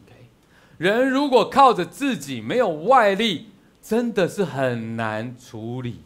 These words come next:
的。因为在面对罪恶感这件事情，我们既需要清楚意识到我们自己的罪，又需要处理随之而来因为罪疚而带来的感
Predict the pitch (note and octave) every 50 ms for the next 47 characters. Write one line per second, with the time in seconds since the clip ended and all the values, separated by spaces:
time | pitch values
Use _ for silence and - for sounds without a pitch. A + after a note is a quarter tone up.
0 | - - - - - _ _ _ _ _ _ _ _ _ _ _ _ _ _ _
1 | _ _ _ _ _ _ _ _ _ _ _ _ _ _ _ _ _ _ - A#3+
2 | C#4 C#4+ C4 C#4 D4 C4+ B3 A3+ A#3+ C#4 D4 C4 A#3+ C#4 C#4 B3+ G#3+ - - -
3 | - - - C#4+ C#4 C4 B3 G3+ F3 D3+ - B3 C4 A#3+ A3 - - - D3 D3
4 | B2+ G2+ F#2+ - - - - - - - G3 A3 B3+ C4+ C4 D4+ D4+ C4 - -
5 | - B3+ D4 C#4+ B3 - - - - C#4 C#4 C#4+ C4 - - D#3+ C#3 G#2 - -
6 | - - _ _ - - C4+ B3 A3+ - - - A#3+ G3+ D#3+ G#3 F3+ B2+ - -
7 | - E3+ C#3+ D3 A#2+ A#2+ A#2+ A#2+ B2 E3+ C3+ A#2+ A2+ G2+ G2+ - - - A#2+ G2
8 | - - - _ _ _ _ _ _ - C#4 D4+ C4 - - C#4+ C#4 A3+ - -
9 | E3+ G3+ G#3 F#3+ D3 B2+ G#2+ - D#3+ D3+ E3 F#3 E3+ F3 - G#3 A#3 G3 D3+ C#3
10 | C#3+ D3+ E3 E3+ C3 A#2 A2+ A2 A#2 - - - _ _ _ _ _ - C#3+ D#3
11 | E3 E3 D#3 B2+ - - - - F3 D#3 B2 A2 - - - F3 D#3+ A#2 G2 -
12 | - G#2+ G#2 G#2+ A#2 - - _ - - D3 C3 A2 G2 F2+ E2+ F#2+ - - C3+
13 | -